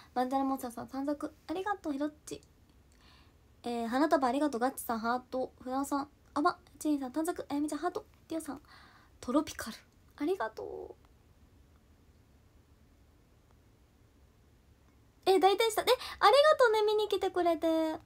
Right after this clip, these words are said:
ありがとう。意外かな。え、ありがとう。嬉しい。あり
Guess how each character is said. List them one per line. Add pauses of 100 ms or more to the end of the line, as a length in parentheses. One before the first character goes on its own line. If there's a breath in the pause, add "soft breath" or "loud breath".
(200)
あ
り
が
と
う。 (260)
意
外
か
な。
え、
あ
り
が
と (1500 loud breath)
う。
嬉
し
い。 (260)
あ
り